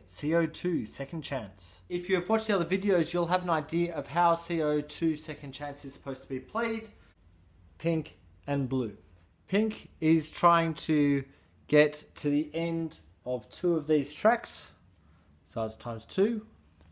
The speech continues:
or have three of these cubes left over, knowledge cubes, left over at the end of the game.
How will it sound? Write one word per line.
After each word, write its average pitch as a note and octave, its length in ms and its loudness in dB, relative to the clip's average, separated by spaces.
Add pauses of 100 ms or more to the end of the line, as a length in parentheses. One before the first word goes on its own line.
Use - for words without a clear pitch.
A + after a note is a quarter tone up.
(560)
or E3+ 520 4 (240)
have C#3+ 260 0
three C#3 600 0 (180)
of B2+ 160 -2
these D3+ 260 4
cubes D3+ 320 0
left C#3 240 0
over, E3+ 220 4
knowledge D#3+ 400 -2
cubes, G3+ 340 -8 (160)
left D3+ 260 2
over C#3+ 300 4
at B2+ 100 -8
the C3+ 80 -4
end A#2+ 140 -6
of B2 60 -8
the A#2 80 -4
game. E3+ 300 -4